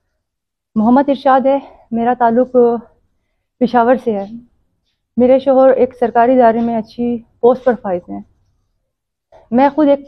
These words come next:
आला तालीम याफ्ता हूँ और यूनिवर्सिटी में बतौर मुअल्लिम फ़राइज़ भी अंजाम दिए हैं।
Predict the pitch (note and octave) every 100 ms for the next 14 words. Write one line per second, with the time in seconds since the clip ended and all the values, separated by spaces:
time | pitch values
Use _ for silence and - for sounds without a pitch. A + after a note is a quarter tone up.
0 | - A3+ C4 B3+ B3 C#4 A#3+ - C#4 C4+
1 | A#3+ A3+ A3 A3+ A#3 A#3 B3+ A#3 A3 A#3
2 | A#3+ A#3 A3 G3 A#3 B3+ G#3+ G#3+ G3+ G#3+
3 | F#3+ F#3 F3+ F3 F#3+